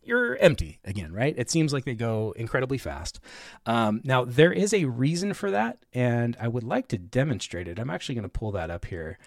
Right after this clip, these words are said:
Um, there's a, there's a really <laughs> great video that I found of, of a gentleman who, uh, takes apart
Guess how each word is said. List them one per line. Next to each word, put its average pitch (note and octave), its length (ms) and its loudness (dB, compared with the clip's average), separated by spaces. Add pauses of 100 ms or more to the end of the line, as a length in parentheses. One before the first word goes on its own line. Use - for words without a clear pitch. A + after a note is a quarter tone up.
(300)
Um, E2+ 600 -4 (100)
there's B2 220 6
a, A2 100 0
there's B2+ 200 2
a B2 60 4
really C3+ 240 8
<laughs> - 80 -2
great A#2 400 0
video G#2 300 0
that G2 140 0
I F#2+ 100 -2
found F#2+ 320 -4
of, F#2 100 -8
of G2 280 -4
a F#2 60 -6
gentleman G#2 500 0
who, G2 580 -4
uh, E2+ 300 -6
takes - 320 2
apart - 380 -2